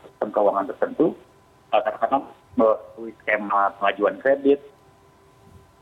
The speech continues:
sebagai, atau katakanlah, ya, ke, eh,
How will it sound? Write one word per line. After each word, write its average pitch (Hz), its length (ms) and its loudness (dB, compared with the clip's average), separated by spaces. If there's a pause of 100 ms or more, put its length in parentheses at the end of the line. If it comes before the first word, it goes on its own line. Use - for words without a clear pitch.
(260)
sebagai, 95 320 -2
atau - 160 -2
katakanlah, - 360 -2 (440)
ya, 95 160 2 (2250)
ke, 147 160 2
eh, 110 420 -6